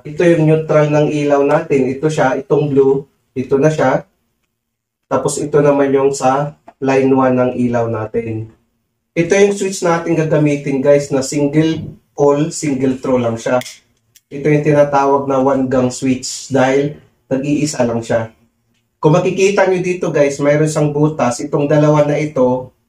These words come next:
mayroon tong continuity. Paraan kasi ito para sa additional natin na wire. Kaya nga nilagyan ng dalawang butas. Ito naman sa taas, ganun din. Mayroon silang ka-continuity.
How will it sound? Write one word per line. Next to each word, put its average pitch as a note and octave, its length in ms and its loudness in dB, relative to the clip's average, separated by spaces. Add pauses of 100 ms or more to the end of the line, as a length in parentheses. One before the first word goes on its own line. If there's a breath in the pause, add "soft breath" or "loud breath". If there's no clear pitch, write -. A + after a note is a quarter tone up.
(280)
mayroon E3 400 2
tong D#3+ 160 -2
continuity. C#3+ 960 -2 (800)
Paraan D#3 400 0
kasi D#3 400 -4
ito B2+ 320 0
para C3+ 240 0
sa - 160 -10
additional C#3 560 -4
natin C3 400 -2
na C#3+ 240 -2 (400)
wire. C3 560 0 (240)
Kaya C#3+ 240 4
nga C#3+ 160 2
nilagyan C3+ 480 0
ng B2+ 80 -2
dalawang B2 400 0
butas. A#2 800 -8 (400)
Ito C#3+ 160 2
naman D#3+ 240 4
sa D#3+ 160 -4
taas, C#3+ 320 -4
ganun C3+ 400 0
din. C3 320 2 (240)
Mayroon C3+ 320 2
silang C#3+ 480 0 (480)
ka-continuity. C3 1040 0